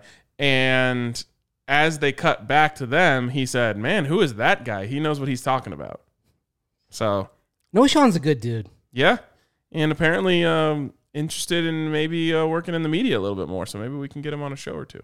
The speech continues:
Speaker 2: We, we should have him down for a show. We should have him here at the bar.
Speaker 1: We absolutely should.
Speaker 2: Yes.
Speaker 1: Uh, so anyways,
Speaker 2: We should
Speaker 1: Hassel
Speaker 2: also
Speaker 1: Cattle
Speaker 2: find, yeah.
Speaker 1: Company. <laughs>
Speaker 2: We should also have some artwork m-, memorializing his moment of the tears streaming down his cheeks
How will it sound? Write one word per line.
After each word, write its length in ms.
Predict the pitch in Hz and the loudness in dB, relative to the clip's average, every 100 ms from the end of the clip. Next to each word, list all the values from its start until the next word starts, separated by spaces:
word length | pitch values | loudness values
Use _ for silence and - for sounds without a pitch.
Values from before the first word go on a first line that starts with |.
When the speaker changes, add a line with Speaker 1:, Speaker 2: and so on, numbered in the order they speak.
| 127 | -14
Speaker 2:
We, 180 | 117 120 - | -10 -8 -8
we 100 | 127 | -10
should 300 | - - 185 | -6 -4 -2
have 200 | 156 98 | -4 -6
him 180 | 95 87 _ _ | -8 -16 _ _
down 160 | 104 104 | -14 -14
for 160 | - | -12
a 20 | 101 | -14
show. 160 | - | -10
We 120 | 104 | -6
should 140 | 127 139 | -2 0
have 120 | 139 | 2
him 60 | 135 | 2
here 120 | 139 | -2
at 80 | 135 | -4
the 60 | |
bar. 320 | 113 131 180 123 _ _ | -6 -6 -8 -12 _ _
Speaker 1:
We 260 | 127 117 90 | -8 -6 -4
absolutely 520 | 107 - 107 104 67 | -6 -6 -8 -8 -8
should. 120 | - | -10
Speaker 2:
Yes. 240 | - - - _ _ | -10 -12 -16 _ _
Speaker 1:
Uh, 140 | 131 131 | 0 2
so 120 | 170 | 4
anyways, 200 | 185 156 | 6 6
Speaker 2:
We 40 | - | 6
should 140 | 165 | 6
Speaker 1:
Hassel 120 | 202 | 6
Speaker 2:
also 200 | 202 175 | 6 4
Speaker 1:
Cattle 240 | 156 175 156 | 4 4 4
Speaker 2:
find, 100 | 123 | 0
yeah. 80 | 117 | -2
Speaker 1:
Company. 480 | - 131 160 180 - - | -2 0 2 2 0 -12
<laughs> 120 | - | -4
Speaker 2:
We 60 | |
should 120 | 147 202 | 4 6
also 220 | 226 202 | 8 6
have 100 | 170 | 4
some 160 | 160 | 2
artwork 580 | 156 165 165 151 127 - - - 143 | 4 4 2 0 -2 -4 -14 -20 -10
m-, 120 | 156 - | -10 -6
memorializing 1080 | 151 143 147 151 143 139 131 127 117 127 113 - _ _ | -2 4 6 6 6 4 4 2 0 -2 -4 -8 _ _
his 220 | - 135 | -4 -2
moment 340 | 135 139 127 117 | 0 0 0 -4
of 80 | 104 | -6
the 60 | |
tears 320 | 117 - 131 - | -8 -6 -6 -6
streaming 280 | - 123 | -4 -4
down 180 | 117 113 | -2 -4
his 100 | 104 | -6
cheeks 440 | - - 110 - | -10 -12 -12 -12